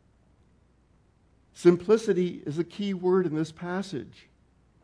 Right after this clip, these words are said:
You see, faith is simple, people. It was never meant to be complicated.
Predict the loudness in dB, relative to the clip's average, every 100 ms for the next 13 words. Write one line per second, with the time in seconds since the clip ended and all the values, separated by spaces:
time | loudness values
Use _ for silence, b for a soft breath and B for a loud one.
0 | b b b -4 -2 -4 0 2 2 0
1 | 0 0 0 -4 -2 -2 -2 -2 -4 -6
2 | -4 -4 -4 -2 -4 -2 -2 0 0 0
3 | -2 -6 -10 -12 -12 -6 -6 -4 -8 -4
4 | -4 -4 -6 -10